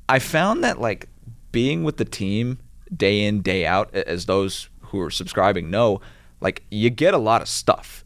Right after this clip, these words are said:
in terms of things you pick up, little notes you pick up, things you hear, things that are said that doesn't really fit into, like, the daily reporting that I feel like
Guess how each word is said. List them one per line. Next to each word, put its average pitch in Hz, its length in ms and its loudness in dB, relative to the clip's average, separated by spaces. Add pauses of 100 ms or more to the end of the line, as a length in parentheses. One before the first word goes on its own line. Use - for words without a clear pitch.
in 104 180 -2
terms 107 440 2
of 95 180 -2
things 104 320 0
you 95 80 -6
pick - 220 -2
up, - 260 -2
little 98 300 0
notes 104 340 2
you 90 60 -6
pick - 200 -4
up, - 160 -6
things 101 280 0
you 98 80 0
hear, 104 400 4 (720)
things 113 320 2
that 107 120 6
are 98 80 2
said 113 600 2
that 113 240 2
doesn't 175 320 2
really 190 180 2
fit 113 320 0
into, 143 260 -2
like, 151 200 0
the 101 80 -4
daily 110 480 2
reporting 117 640 0
that 104 160 2
I 98 80 4
feel 117 340 0
like 98 380 0